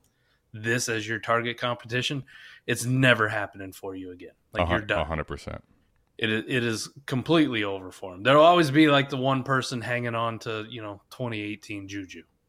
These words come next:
Speaker 2: Right.
Speaker 1: <laughs> There'll always be that one. I mean, we still got people out there, Truther and Brian Edwards. No offense, Ike.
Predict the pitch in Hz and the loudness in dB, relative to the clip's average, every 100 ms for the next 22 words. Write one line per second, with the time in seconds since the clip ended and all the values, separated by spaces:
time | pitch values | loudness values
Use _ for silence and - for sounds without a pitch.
0 | - 98 82 208 151 143 156 175 147 156 | -6 -2 0 -2 0 4 6 6 4 4
1 | 151 147 127 127 127 - - - 127 131 | 4 2 0 -2 -2 -4 -18 -12 -4 -2
2 | 139 151 139 131 - 131 127 123 - 127 | 0 0 0 0 -2 -2 -2 -2 -2 -6
3 | - 123 117 120 107 104 107 107 101 98 | -4 -6 -4 -6 -6 -4 -4 -4 -8 -10
4 | 101 104 - _ - - - _ 117 120 | -12 -14 -20 _ -20 -20 -20 _ 2 2
5 | - 113 107 95 104 | 2 -4 -4 -8 -10